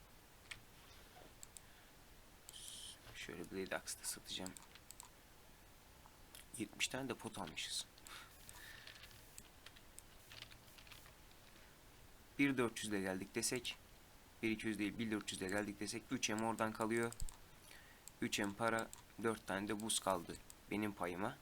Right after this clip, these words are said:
Normalde orayı tek başına da dönsen aynı serilikte dönüyorsun.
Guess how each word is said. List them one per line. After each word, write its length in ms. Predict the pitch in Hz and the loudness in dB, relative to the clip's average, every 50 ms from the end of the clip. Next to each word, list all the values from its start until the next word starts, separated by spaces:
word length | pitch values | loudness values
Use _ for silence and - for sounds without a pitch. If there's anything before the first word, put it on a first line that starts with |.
| - - - - - - - | -14 -18 -18 -18 -18 -6 2
Normalde 580 | 104 113 110 104 104 104 104 107 101 101 101 - - - - | 4 6 6 6 8 6 6 6 6 2 2 2 -2 -2 2
orayı 240 | 110 110 107 110 110 | 4 6 6 6 6
tek 240 | 110 123 113 - - | 4 2 2 2 2
başına 280 | 117 107 - 117 117 107 | 4 4 4 4 6 4
da 100 | 110 101 | 4 4
dönsen 300 | 107 104 101 - 135 117 | 4 2 2 2 6 8
aynı 280 | 113 120 113 110 107 | 8 8 8 8 6
serilikte 540 | 104 - 110 104 110 107 104 - - 117 104 | 6 4 6 4 4 2 2 2 0 2 4
dönüyorsun. 440 | 104 98 101 98 92 - - 131 | 4 2 2 2 0 0 -2 -2